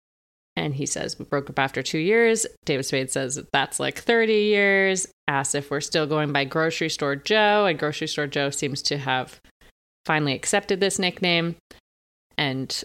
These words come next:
<laughs> David Spade makes a joke about if he's gonna double bag it. Just these fresh, fresh, modern jokes that just,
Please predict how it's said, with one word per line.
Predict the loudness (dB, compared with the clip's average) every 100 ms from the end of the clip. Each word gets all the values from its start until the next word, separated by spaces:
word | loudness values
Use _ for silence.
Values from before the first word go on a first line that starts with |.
| -6
<laughs> | -4 -4 -6 -12 -6
David | -2 -2 -2
Spade | -6 -4 -2 -2
makes | -4 -4 -4
a | -4 -4 -8 _ _ _ _ -2
joke | 0 2 0 -4
about | 0 0 0 -2
if | -6 -2
he's | -2 0
gonna | 0 0
double | 0 2 2 4 4
bag | 4 6 4 2
it. | -2 -6 -6 -8 -8 -18 _ _ _ _ _
Just | -8 -6 -6 -4
these | -4 -4
fresh, | -8 -16 -6 -2 2 2 0 -2 -2 -4 -8 _ _ _ _ _ _
fresh, | -14 -4 0 0 0 -2 -4
modern | -6 -2 0 4 4 2 0 -2 -4
jokes | -2 2 2 2 -2
that | -2 2
just, | 2 2 0